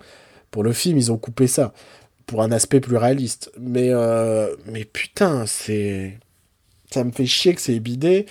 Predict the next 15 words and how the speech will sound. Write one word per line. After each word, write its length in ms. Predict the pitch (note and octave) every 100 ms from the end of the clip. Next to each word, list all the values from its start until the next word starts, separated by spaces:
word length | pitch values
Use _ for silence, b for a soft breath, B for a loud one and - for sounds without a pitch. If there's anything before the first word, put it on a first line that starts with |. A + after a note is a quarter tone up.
| B B
Ça 120 | C#3
me 40 | A#2+
fait 140 | C#3
chier 300 | B2+ - F3
que 40 | C#3+
je 60 |
vois 160 | C3 C#3+
que 60 |
les 100 | C3+
projets 380 | A2+ - C3+ C#3+
qui 120 | C3+
s'annoncent, 540 | A#2+ B2+ C3 D3 C3+ - - - -
ça 160 | - - _
pue. 240 | - F#3 - b b b b b b -
Euh, 680 | G#2+ G#2+ G#2 G#2 G#2 G#2